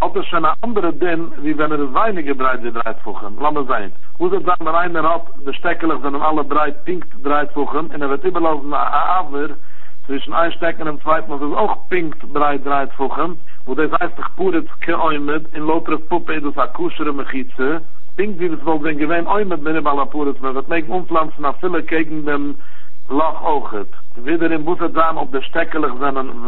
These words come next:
weniger breit wie drei Tfuchen, aber wir lassen jetzt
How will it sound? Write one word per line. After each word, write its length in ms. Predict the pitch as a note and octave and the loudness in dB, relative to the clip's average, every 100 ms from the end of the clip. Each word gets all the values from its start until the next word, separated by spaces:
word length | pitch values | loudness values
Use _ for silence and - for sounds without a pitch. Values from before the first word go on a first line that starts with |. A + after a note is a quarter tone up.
| D#3+ | 0
weniger 380 | G#3 E3+ D3 C#3 | 0 0 0 0
breit 340 | C3+ C#3 C3+ A#2+ | 0 0 0 0
wie 120 | B2+ | 0
drei 280 | B2+ C3+ B2+ | 0 0 0
Tfuchen, 600 | - B2+ A#2 C3 D#3+ - - - - | 0 0 0 0 0 0 0 0 0
aber 300 | - E3 E3 | 2 0 0
wir 100 | D3 - | 0 0
lassen 320 | D#3+ E3 C#3+ | 0 0 0
jetzt 260 | D3+ D#3 | 2 2